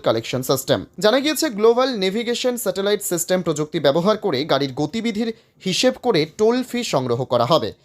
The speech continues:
জাতীয় সড়কে গাড়ি কতটা চলছে সেই অনুযায়ী টোল ধার্য করা হবে। এতে টোল চার্জে আরও স্বচ্ছতা আসবে। কিভাবে কাজ করবে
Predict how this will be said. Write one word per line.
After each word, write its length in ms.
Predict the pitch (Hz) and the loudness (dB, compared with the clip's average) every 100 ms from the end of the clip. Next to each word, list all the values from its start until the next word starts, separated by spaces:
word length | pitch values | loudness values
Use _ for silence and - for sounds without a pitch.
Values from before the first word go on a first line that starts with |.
| _ _ _ - | _ _ _ -4
জাতীয় 420 | 175 214 254 320 330 | 2 2 2 -4 -4
সড়কে 260 | 339 339 208 | -6 -4 0
গাড়ি 160 | 190 247 190 | 0 0 -4
কতটা 260 | 175 202 202 | -4 -6 -6
চলছে 300 | 170 180 - 135 160 | -6 -6 -4 -4 -4
সেই 140 | 165 151 156 | -6 -4 -4
অনুযায়ী 360 | 196 214 147 139 - | -2 0 0 -2 -4
টোল 160 | 190 208 202 147 | -2 -2 -2 -2
ধার্য 220 | 131 131 139 | -2 -2 -4
করা 140 | 107 117 | -2 2
হবে। 180 | 147 107 - _ _ _ - | 2 0 -10 _ _ _ -2
এতে 220 | 185 170 156 - | 0 0 -2 -2
টোল 160 | 156 143 | -2 0
চার্জে 300 | 143 139 165 220 143 | 0 0 0 2 2
আরও 140 | 139 147 - - | 0 -2 -8 0
স্বচ্ছতা 420 | 190 190 220 165 - | 0 0 -4 -4 -4
আসবে। 220 | 117 131 101 - - | -4 -4 -4 -6 -10
কিভাবে 260 | 143 180 220 | -4 -2 0
কাজ 120 | 208 - | -2 -2
করবে 200 | 202 180 | -2 -2